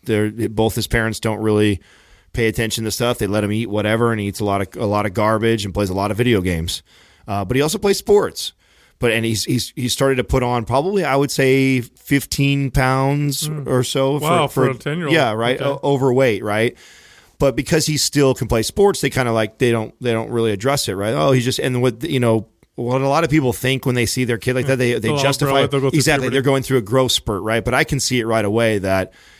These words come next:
Speaker 1: it's not a growth spurt. It's, he's over consuming and he's not moving enough. And what I, and I was playing with him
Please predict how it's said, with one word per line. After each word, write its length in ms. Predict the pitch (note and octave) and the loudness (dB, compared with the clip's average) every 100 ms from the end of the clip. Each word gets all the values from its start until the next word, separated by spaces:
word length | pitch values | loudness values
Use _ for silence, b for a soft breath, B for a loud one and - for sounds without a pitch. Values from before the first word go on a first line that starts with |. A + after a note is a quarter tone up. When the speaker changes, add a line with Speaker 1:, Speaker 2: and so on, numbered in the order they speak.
| B | B
Speaker 1:
it's 200 | G2 - | -8 -4
not 440 | A#2+ A#2 A2+ G#2 - | 0 2 2 0 -2
a 100 | G#2+ | -4
growth 320 | F#2 A#2 G#2+ | 0 2 2
spurt. 340 | - A2 G2 A2+ | -2 -2 0 0
It's, 200 | - - | -2 -4
he's 300 | A2 A2 G#2+ | -2 -2 2
over 220 | A#2 A#2 | 2 2
consuming 600 | - A#2 - A2 G2+ A2 | -2 -2 0 0 0 0
and 100 | G#2+ | 0
he's 120 | G#2 | 0
not 180 | G#2 G2+ | 0 0
moving 300 | A2 A2+ G#2 | 2 0 0
enough. 380 | F#2 F2+ F#2+ - B B B B B | 0 0 -2 -2 B B B B B
And 100 | A#2 | -4
what 120 | B2 | 0
I, 200 | A#2+ A#2+ - | -2 -2 -4
and 200 | B2 A#2+ | -2 0
I 120 | A2 A2+ | 0 2
was 280 | A2 G2 - _ - | 0 -2 -8 _ -4
playing 300 | C3+ C3+ B2 | 0 0 0
with 140 | A2+ | 0
him 360 | C3+ C#3+ D3+ | 2 2 2